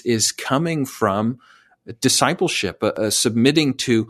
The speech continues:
being a learner of Christ and, and being in a good church that is helping you grow in those areas, helping you to see areas of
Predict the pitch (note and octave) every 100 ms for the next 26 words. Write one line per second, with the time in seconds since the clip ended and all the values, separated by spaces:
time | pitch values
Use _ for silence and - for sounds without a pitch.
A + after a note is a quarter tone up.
0 | - - - A#2+ C3 B2 G#2+ A2+ A#2 A#2+
1 | A#2 F#2+ - G#2 C#3+ - - G2+ G2 -
2 | G#2 - B2 C3 B2+ A#2+ A#2 A2+ A2 A#2
3 | - - B2 - - - _ _ _ -
4 | A2 A2 - A#2+ B2+ A#2 G#2+ G#2 G2 -
5 | G2 G2+ G#2+ G#2+ G#2 G#2+ G#2 G2+ D3+ -
6 | - - - _ _ _ _ _ _ _
7 | _ _ _ _ _ _ - A#2+ A2+ A2+
8 | A2+ A#2 A2+ - A2+ A#2 A2+ G#2 A2 A2
9 | G#2+ - G#2+